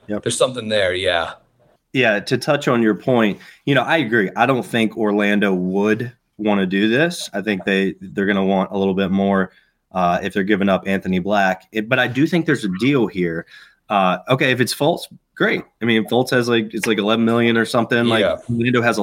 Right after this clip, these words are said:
Speaker 1: a, a myriad of, a diversity of contracts. There is a trade here. It should, now you're just gonna have to put a first round pick on the, t-,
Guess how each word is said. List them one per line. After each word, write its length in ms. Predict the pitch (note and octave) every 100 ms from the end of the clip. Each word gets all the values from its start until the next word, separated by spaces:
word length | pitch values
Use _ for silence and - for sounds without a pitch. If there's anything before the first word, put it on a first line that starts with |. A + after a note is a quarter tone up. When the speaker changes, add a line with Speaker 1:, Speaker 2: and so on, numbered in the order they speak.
| G2+ G#2+
Speaker 1:
a, 180 | G2+ F2+
a 60 | F#2+
myriad 520 | G#2 B2 A#2+ A#2+ A#2
of, 180 | G#2+ F2+
a 80 | G2
diversity 640 | F#2 F#2 G#2+ A2+ - A2+
of 80 | F#2+
contracts. 580 | A2+ A#2 A2+ A#2+ A2+ - - - _ -
There 160 | B2+
is 80 | C3
a 80 | A#2+
trade 320 | - D3+ D#3+
here. 380 | B2+ D#3 A#2+ - _ _
It 80 | C3
should, 200 | C#3+ C3 -
now 160 | B2+
you're 140 | C3+ B2
just 160 | A#2
gonna 120 | A#2 G#2+
have 120 | G#2+
to 60 | -
put 120 | G#2
a 60 |
first 240 | F#2 G#2 -
round 320 | F#2+ F2 F2+
pick 240 | - C3+ A2
on 120 | F#2
the, 80 |
t-, 100 | F#2